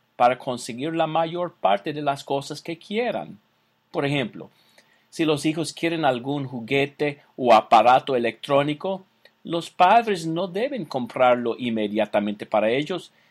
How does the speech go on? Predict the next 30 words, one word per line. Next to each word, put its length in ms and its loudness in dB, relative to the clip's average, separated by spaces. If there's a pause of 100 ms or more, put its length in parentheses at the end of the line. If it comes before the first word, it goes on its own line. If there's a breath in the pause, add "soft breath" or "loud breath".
(180)
sino 640 -6 (220)
que 160 -2
deben 320 -4
sentarse 760 -4
con 180 -6
sus 220 -12
hijos 400 -8 (300 soft breath)
y 140 -4
hacer 480 -4
un 240 -6
plan 540 -6
por 260 -2
medio 360 -4
del 220 -4
cual 460 4
ellos 440 -4 (140)
puedan 460 -2
ganar 480 -2
el 120 -2
dinero 420 -4
por 180 -8
el 120 -6
trabajo, 640 2 (640)
para 220 2
conseguirlo 760 -4
en 80 -2
algunos 440 -4
meses 560 -4 (340)
o 160 4
aún 460 6